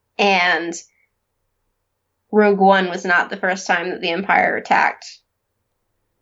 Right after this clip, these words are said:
a planet, but the timeline doesn't quite work, 'cause if you really wanted to make an equivalent, like,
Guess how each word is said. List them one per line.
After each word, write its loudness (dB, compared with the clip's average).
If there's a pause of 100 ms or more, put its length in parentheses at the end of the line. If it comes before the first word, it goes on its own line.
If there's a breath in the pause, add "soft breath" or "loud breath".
(560)
a 0
planet, -2
but -2
the -2 (120)
timeline 0
doesn't -8
quite -4
work, -8
'cause -4
if -6
you -6
really 2
wanted 0
to -6
make -4
an -8
equivalent, -4 (1160 loud breath)
like, -2